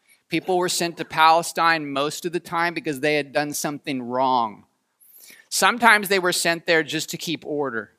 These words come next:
So this, this was not the sharpest tack in the box, okay?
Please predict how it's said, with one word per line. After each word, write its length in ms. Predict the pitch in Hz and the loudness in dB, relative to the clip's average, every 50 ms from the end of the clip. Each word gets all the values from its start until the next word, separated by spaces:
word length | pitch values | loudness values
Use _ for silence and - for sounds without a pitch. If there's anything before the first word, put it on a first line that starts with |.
| _ _ _ _ _ _ _ _ _ _ _ _ _ _ _ _ _ | _ _ _ _ _ _ _ _ _ _ _ _ _ _ _ _ _
So 120 | - - 160 | -8 -6 -2
this, 220 | 143 170 175 - | -2 0 -2 -2
this 280 | - 170 180 202 190 - | -2 0 0 0 0 0
was 280 | 233 240 240 220 175 | 2 2 2 2 0
not 460 | 180 175 175 175 180 180 175 165 143 - | 2 4 4 6 6 6 6 4 4 2
the 80 | - 147 | -4 -8
sharpest 500 | - - - 156 156 151 - 160 151 - | -4 0 2 2 2 2 0 -4 -6 -6
tack 360 | - - 147 147 143 135 - | -4 2 4 4 4 2 0
in 80 | 147 135 | -6 -8
the 80 | 135 | -4
box, 880 | 120 135 131 120 113 110 - _ _ - - - - - - - - _ _ | -2 0 0 2 0 -2 -4 _ _ -10 -8 -8 -8 -8 -10 -12 -14 _ _
okay? 360 | - 120 120 123 127 131 - | -6 -4 -4 -4 -4 -6 -10